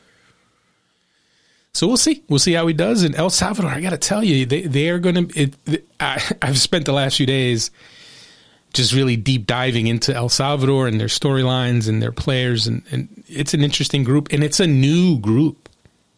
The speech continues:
As young as this U S team is,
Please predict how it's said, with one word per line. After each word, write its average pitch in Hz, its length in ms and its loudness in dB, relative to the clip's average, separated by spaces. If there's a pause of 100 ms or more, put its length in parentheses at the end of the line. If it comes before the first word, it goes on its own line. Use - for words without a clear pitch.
(1080)
As 123 220 2
young 151 220 2
as 175 120 2
this 170 180 2
U 127 140 2
S 143 140 -2
team 233 440 0
is, 208 480 0